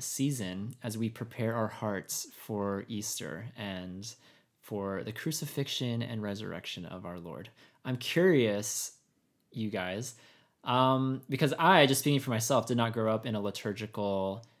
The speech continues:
household. Lent was not a thing for me growing up. That was not a thing. That was a thing I had to learn about and be like, "Oh, people do this. Do I wanna do this?" And I haven't done this every year of my adulthood, and there have been years that I've missed it and some that I've been, felt more,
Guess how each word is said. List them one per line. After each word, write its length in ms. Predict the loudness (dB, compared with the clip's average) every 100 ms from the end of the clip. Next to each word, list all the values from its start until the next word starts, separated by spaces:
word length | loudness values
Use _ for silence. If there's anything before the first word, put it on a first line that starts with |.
| _
household. 640 | -6 0 0 2 2 2 4
Lent 340 | 2 2 -2
was 160 | -2 0
not 220 | -2 -4
a 20 |
thing 540 | -4 -2 -2 -2 -2 -4
for 120 | -6
me 280 | -6 -6 -8
growing 340 | -6 -6 -6 -8
up. 200 | -12 -12 -6
That 120 | -6
was 140 | -4
not 160 | -6 -8
a 60 |
thing. 160 | -8 -4
That 80 | -2
was 100 | 0
a 40 |
thing 120 | 2 4
I 40 |
had 120 | 4
to 60 | 2
learn 240 | 0 0
about 280 | 0 -2 -4
and 60 | -4
be 60 |
like, 140 | -4 2
"Oh, 140 | 0
people 260 | 0 -4 -2
do 160 | -2
this. 320 | 0 -2 -6 -10 -20 -20 _
Do 100 | 6
I 80 | 8
wanna 180 | 8 4
do 160 | 2 0
this?" 320 | -2 -2 -6
And 460 | -4 -2 0 0 -4 -8 -20 _ _ _
I 60 | 4
haven't 140 | 6
done 140 | 8 8
this 180 | 6
every 200 | 4 4
year 160 | 6 8
of 60 | 6
my 120 | 4
adulthood, 480 | 4 2 4 2 2
and 200 | 2 2
there 80 |
have 80 | 0
been 120 | 0
years 240 | 0 0 0
that 100 | -2
I've 140 | -2
missed 260 | -2 -4 -4
it 120 | -4
and 200 | -4 -8
some 260 | -6 -4 -2
that 100 | 0
I've 340 | 0 -2 -8
been, 420 | -6 -4 -4 -6 0
felt 160 | 0 2
more, 520 | 4 4 6 4